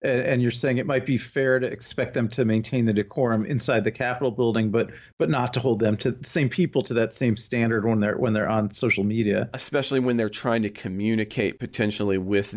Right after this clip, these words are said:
Speaker 2: their supporters and or their, uh, um,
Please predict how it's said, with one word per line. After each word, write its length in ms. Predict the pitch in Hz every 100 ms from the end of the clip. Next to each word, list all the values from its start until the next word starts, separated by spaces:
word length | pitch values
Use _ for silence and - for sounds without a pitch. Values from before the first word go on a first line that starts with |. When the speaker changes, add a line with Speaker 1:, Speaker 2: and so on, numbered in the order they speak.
| 98
Speaker 2:
their 560 | 98 95 95 92 92 - _ _ _ _ _ _ _
supporters 760 | - - 107 104 101 101 98 -
and 360 | 104 98 98 92
or 360 | 92 98 95
their, 600 | 95 95 92 92 87 80
uh, 800 | 67 80 69 57 50 71 62 50 50
um, 220 | - 123